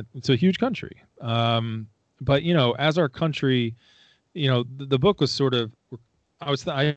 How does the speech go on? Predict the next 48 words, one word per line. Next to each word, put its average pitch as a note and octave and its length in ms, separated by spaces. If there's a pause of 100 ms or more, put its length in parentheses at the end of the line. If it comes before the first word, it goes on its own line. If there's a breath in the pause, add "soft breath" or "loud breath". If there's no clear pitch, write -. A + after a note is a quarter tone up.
think C#3+ 200
of A#2 80
it A2+ 80
as G#2+ 140
the A2 100
search B2 280
for - 120
the A2 80
great A#2 260
American A2 460
golf D3+ 260
course. A2 420
And, G#2+ 260 (140)
you A#2 100
know, G#2+ 100
so A#2+ 140
I A2+ 40
have G#2+ 100
to - 80
figure A2 260
out G#2 140
what G#2+ 100
a G#2+ 40
great G#2 200
golf G2 240
course G2 300
is. A#2+ 220
And A2 80
that's - 220
sort G#2 140
of F#2+ 40
the G#2+ 80
golfy A2 400
part G#2+ 180
of G2 60
the F#2+ 60
book. A2 280 (800 loud breath)
And C3 80
then C3 80
the B2+ 120
other C3 140
maybe B2+ 220
more A#2 180
interesting D3 440
part G#2 180
of G2 40
the G2 60
story G2 500